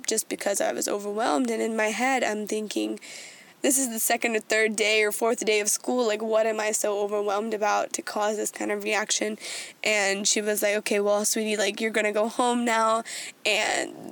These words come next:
that is it for the day. Like, you've had enough. Like, go home and sleep it off," right? And my dad came and picked me up, and my dad was like, "What's wrong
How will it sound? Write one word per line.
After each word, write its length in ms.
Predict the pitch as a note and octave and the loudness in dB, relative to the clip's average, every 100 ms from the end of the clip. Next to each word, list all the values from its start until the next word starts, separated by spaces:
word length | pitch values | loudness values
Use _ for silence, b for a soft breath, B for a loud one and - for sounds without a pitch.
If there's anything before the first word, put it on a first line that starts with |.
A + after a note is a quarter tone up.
| G#3 | 0
that 180 | G#3+ G#3 | 2 4
is 140 | A3 | 2
it 200 | - G#3 | 0 0
for 120 | - | 0
the 100 | G#3 | 0
day. 320 | G#3 G#3+ G#3 G#3 | 2 2 2 2
Like, 220 | G#3 G3+ | 2 0
you've 260 | A3 A#3 | -2 -2
had 180 | A3 G3+ | 0 0
enough. 380 | G#3 G#3+ G#3 G#3 | 0 0 0 0
Like, 220 | G#3 - | -2 -2
go 160 | - A3+ | 0 0
home 220 | A3+ A3+ | 2 0
and 100 | A3+ | 0
sleep 200 | - G#3 | -2 0
it 100 | G3+ | 0
off," 260 | F#3+ G#3 - | 0 0 0
right? 240 | A3 - - - | -2 -2 -8 -4
And 100 | C#4 | 0
my 80 | A#3+ | 2
dad 220 | A3+ G#3+ | 2 0
came 180 | G#3+ A#3 | 0 0
and 80 | A#3 | 0
picked 160 | B3 A#3+ | -2 -2
me 140 | A#3 | 0
up, 240 | G#3+ A3 B B B B B B | 0 0 B B B B B B
and 80 | B3 | 2
my 80 | A#3 | 4
dad 140 | G#3+ | 4
was 80 | A3+ | 4
like, 100 | B3 | 2
"What's 220 | A3+ A3 | 2 2
wrong 160 | D4+ | 2